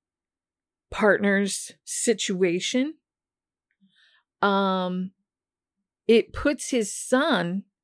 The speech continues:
at four degrees Gemini, conjunct his Mercury.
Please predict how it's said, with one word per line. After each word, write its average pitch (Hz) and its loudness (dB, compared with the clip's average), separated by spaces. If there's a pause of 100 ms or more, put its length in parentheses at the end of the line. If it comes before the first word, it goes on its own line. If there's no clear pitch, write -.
(200)
at - 2
four 233 4
degrees 196 -4
Gemini, 151 -4 (360)
conjunct 196 0
his 190 -2
Mercury. 185 -2